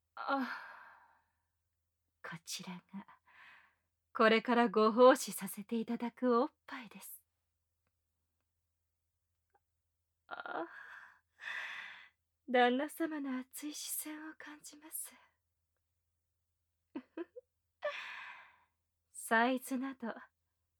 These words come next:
改めてご奉仕差し上げた方がいいかもしれませんね。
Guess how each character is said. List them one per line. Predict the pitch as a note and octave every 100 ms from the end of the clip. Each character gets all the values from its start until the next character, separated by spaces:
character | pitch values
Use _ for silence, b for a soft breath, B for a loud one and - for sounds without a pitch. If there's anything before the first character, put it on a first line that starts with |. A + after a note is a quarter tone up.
| _
改 | G#3 A3 A#3+ C4+
め | B3+
て | B3 G#3+
ご | G3+
奉 | G#3+ A3+ B3+
仕 | A#3
差 | - G3+
し | - A#3
上 |
げ | A#3+
た | B3 A#3+
方 | C4+ C#4
が | C4
い | A3+ C#4
い |
か | - C#4
も | C4
し | -
れ | A3+
ま | A3 A#3+
せ | -
ん | B3+ G#3+
ね。 | A#3+